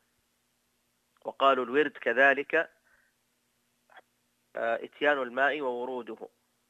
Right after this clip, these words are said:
في أصله، ثم أصبح يراد به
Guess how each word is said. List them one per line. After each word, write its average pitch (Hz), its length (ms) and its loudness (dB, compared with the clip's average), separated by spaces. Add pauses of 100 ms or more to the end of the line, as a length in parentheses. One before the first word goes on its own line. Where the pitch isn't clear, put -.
(1040)
في 123 200 2
أصله، 101 360 -4 (200)
ثم 139 240 -4
أصبح 120 640 2 (960)
يراد 120 300 2
به 113 420 -10